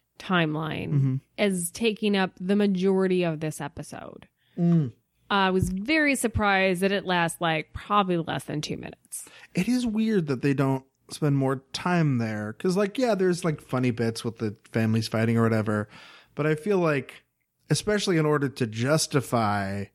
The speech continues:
Speaker 1: Mm-hmm.
Speaker 2: Xander's actions, it would be better if you got, you lived a little bit more in those visions.
Speaker 1: I feel like that's, that's my main problem with this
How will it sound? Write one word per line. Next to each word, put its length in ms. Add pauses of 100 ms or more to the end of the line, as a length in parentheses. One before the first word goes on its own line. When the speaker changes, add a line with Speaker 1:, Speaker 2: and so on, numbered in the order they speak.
(520)
Speaker 1:
Mm-hmm. 480
Speaker 2:
Xander's 460
actions, 480
it 100
would 120
be 60
better 400
if 100
you 80
got, 380 (220)
you 180
lived 380
a 40
little 240
bit 180
more 320
in 500 (580)
those 240
visions. 720 (200)
Speaker 1:
I 120
feel 240
like 240
that's, 320 (320)
that's 420
my 160
main 240
problem 380
with 140
this 140